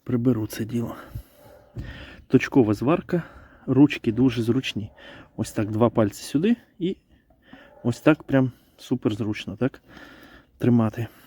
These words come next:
Далі. Ось цю ручку за бажанням,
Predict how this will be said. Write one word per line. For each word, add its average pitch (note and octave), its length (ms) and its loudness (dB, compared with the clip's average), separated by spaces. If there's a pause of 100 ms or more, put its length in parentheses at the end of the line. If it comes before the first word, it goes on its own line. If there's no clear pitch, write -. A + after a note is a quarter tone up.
(640)
Далі. B2 300 2 (880)
Ось C3+ 160 4
цю - 200 6
ручку F#3 480 0 (180)
за C3+ 200 6
бажанням, A#2 540 2